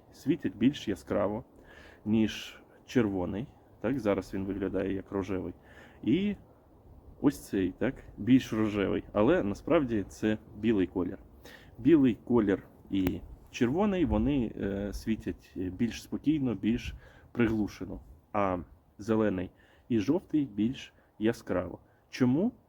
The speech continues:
Я не можу вам сказати. Мені спочатку здалося, що, е, білий і червоний мені дісталися якісь браковані, а потім люди написали мені на Ютубі, що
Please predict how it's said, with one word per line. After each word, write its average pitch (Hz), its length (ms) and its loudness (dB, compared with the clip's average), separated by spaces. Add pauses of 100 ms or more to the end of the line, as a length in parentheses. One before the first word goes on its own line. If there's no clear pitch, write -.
(220)
Я 110 340 2
не 117 140 0
можу 92 320 -2
вам 90 160 -8
сказати. - 520 -14 (260)
Мені 117 560 0
спочатку - 540 0
здалося, 104 440 -2
що, 95 360 -4 (600)
е, 90 180 -6 (300)
білий 101 580 4
і 101 100 -6
червоний 95 640 -2 (220)
мені 98 420 0 (120)
дісталися 95 600 -2
якісь 92 240 -8
браковані, 151 680 -2 (440)
а 107 320 0
потім 127 340 0
люди 117 200 0
написали 110 460 -2
мені 104 240 -2
на 95 80 -4
Ютубі, 95 520 -2
що 98 460 0